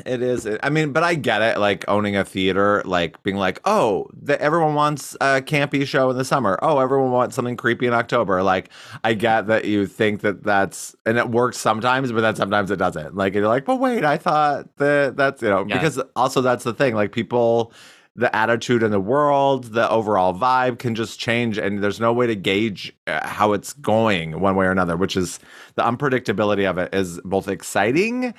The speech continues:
Speaker 1: and very frustrating.
Speaker 2: Yeah, especially when you have money on the line.
Speaker 1: Yeah,
Speaker 2: And
Speaker 1: when it comes to box
Speaker 2: Yep.
Speaker 1: and I mean, of course, when it comes to money on the line, <laughs> in our situation is very different than a Hollywood film, but still, like, I still
Speaker 2: Yeah.
Speaker 1: get it.
Speaker 2: Yep, absolutely.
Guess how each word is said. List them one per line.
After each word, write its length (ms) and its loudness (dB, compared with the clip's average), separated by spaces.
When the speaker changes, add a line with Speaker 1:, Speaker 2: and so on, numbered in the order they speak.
Speaker 1:
and 180 0
very 300 2
frustrating. 720 -6
Speaker 2:
Yeah, 320 -2
especially 400 0
when 180 0
you 80 -4
have 160 -2
money 240 0
on 140 -2
the 80 -6
line. 300 -4
Speaker 1:
Yeah, 280 2
Speaker 2:
And 120 -6
Speaker 1:
when 120 -2
it 100 0
comes 220 -4
to 80 0
box 220 0
Speaker 2:
Yep. 140 2
Speaker 1:
and 100 0
I 40 2
mean, 120 0
of 100 -2
course, 300 0
when 160 2
it 80 2
comes 220 -2
to 80 -2
money 200 2
on 100 2
the 80 2
line, 240 2
<laughs> 60 -14
in 140 0
our 160 2
situation 540 0
is 100 0
very 300 2
different 400 -2
than 220 0
a 80 2
Hollywood 460 2
film, 460 0
but 460 0
still, 480 -4
like, 260 0
I 100 0
still 340 0
Speaker 2:
Yeah. 100 -8
Speaker 1:
get 220 -4
it. 360 -16
Speaker 2:
Yep, 380 -2
absolutely. 800 -2